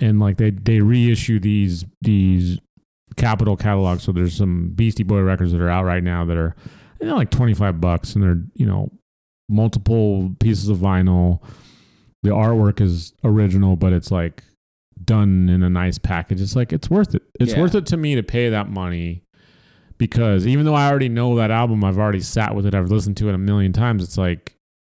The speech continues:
Speaker 1: I still value what they did, just like I value what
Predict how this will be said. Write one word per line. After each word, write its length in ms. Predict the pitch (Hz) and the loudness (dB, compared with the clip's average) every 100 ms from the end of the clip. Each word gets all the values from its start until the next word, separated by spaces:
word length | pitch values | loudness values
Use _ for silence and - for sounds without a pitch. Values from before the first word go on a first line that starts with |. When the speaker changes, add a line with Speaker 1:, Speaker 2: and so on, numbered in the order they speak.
| _ _ - | _ _ -6
Speaker 1:
I 380 | 196 208 113 113 | -2 0 0 0
still 440 | - - 110 87 | -2 -4 -4 -6
value 880 | 78 90 90 92 92 90 87 85 82 - _ _ _ _ _ _ _ | -10 -10 -8 -6 -6 -6 -8 -12 -14 -18 _ _ _ _ _ _ _
what 340 | 95 104 90 - | -2 0 -2 -2
they 240 | 92 87 | -2 -2
did, 680 | 78 90 85 80 80 78 - _ - | -4 -4 -4 -4 -6 -8 -12 _ -4
just 240 | 131 - | -4 -2
like 160 | 123 107 | -4 -4
I 80 | 95 | -6
value 640 | 92 87 104 95 95 90 | -8 -4 -2 0 0 0
what 320 | 87 85 - | 0 -2 -4